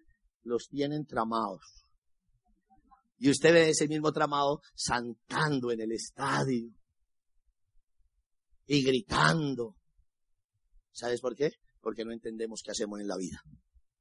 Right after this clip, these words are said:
Dicen que la vida hay que vivirla con pasión. Lo que haz, hazlo con pasión. Cuando yo juego fútbol,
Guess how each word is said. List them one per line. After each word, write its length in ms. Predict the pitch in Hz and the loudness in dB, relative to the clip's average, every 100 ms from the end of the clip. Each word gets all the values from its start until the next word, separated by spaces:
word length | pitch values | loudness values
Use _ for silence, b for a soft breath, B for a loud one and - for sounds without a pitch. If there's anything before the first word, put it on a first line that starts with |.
| _ _ _ _ _ _ _ _ _ _ | _ _ _ _ _ _ _ _ _ _
Dicen 240 | - 131 151 | -6 0 0
que 100 | 139 | 0
la 80 | 196 | 0
vida 120 | 143 | 0
hay 60 | |
que 140 | 139 143 | 0 -2
vivirla 380 | 135 139 135 135 | 2 2 2 0
con 180 | 127 | -6
pasión. 480 | 110 113 139 131 117 _ _ | -6 -4 0 -2 -4 _ _
Lo 180 | - 131 | 0 0
que 160 | - 123 | 0 -6
haz, 400 | 143 143 - - _ _ | -4 -4 -6 -8 _ _
hazlo 460 | 151 151 143 143 135 | 0 2 0 -2 -2
con 280 | 127 120 | -4 -8
pasión. 840 | - 110 - - 156 165 156 120 - _ _ _ b b | -6 -6 -4 -4 4 6 6 -2 -14 _ _ _ b b
Cuando 260 | - 139 131 | -6 4 6
yo 140 | 156 | 6
juego 300 | - 165 151 | 6 4 4
fútbol, 520 | - 190 214 170 220 | 0 4 6 12 12